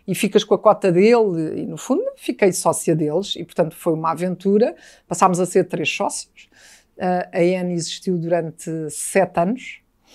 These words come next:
eh, e foi um projeto que nasceu do zero. Portanto, nessa altura, quando eu me juntei a eles, a sede ainda era em casa da Filipa, eh, aqui no Estoril. Depois passámos, eh, para Cascais, onde realmente passámos a ter um espaço físico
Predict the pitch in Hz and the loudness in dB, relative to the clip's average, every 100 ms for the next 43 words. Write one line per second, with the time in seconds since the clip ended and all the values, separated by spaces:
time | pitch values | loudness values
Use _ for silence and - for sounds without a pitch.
0 | - _ _ _ 185 175 175 202 175 202 | -20 _ _ _ -6 -6 0 -2 4 4
1 | 202 190 202 185 208 214 214 - - 226 | 4 0 -6 -2 0 0 -4 -12 -4 -2
2 | 226 - 240 233 233 - 247 277 339 370 | 0 -2 0 0 0 0 0 0 2 0
3 | 320 - - 165 151 - 156 175 165 170 | -2 -12 -6 -6 -6 -8 -8 -8 -4 -2
4 | 160 190 175 190 165 180 175 170 175 175 | 2 2 2 0 0 -2 -4 -6 -6 -2
5 | 175 175 170 156 143 156 - 175 165 156 | 0 0 0 -4 -6 -10 -4 -4 -2 -4
6 | 156 156 151 156 - 175 151 135 139 151 | -6 -8 -8 -10 0 2 2 -2 -8 -8
7 | - - 294 359 415 _ - - - - | -8 -2 -2 -2 -16 _ -20 -20 -20 -20
8 | _ - 175 170 165 165 190 160 - 196 | _ -2 0 0 -4 -4 -4 -2 4 4
9 | 180 170 160 - 190 208 262 302 311 339 | 4 0 -6 -2 2 4 4 2 -6 -10
10 | _ _ _ 175 185 - 220 - 202 - | _ _ _ -2 0 6 6 6 0 4
11 | 208 196 175 160 - - 175 156 160 170 | 2 2 -4 -6 -10 -8 -6 -4 -6 -12
12 | 180 _ _ 185 170 156 156 - 175 - | -14 _ _ 8 8 4 -4 0 0 2
13 | 190 180 269 208 180 160 185 175 180 160 | 4 4 4 0 -4 -4 -4 -4 -6 -4
14 | 151 - 160 151 143 151 147 - 151 139 | -6 -2 -2 -2 -10 -10 -12 -8 -6 -6
15 | - 180 185 208 233 | -6 -2 -2 -4 -12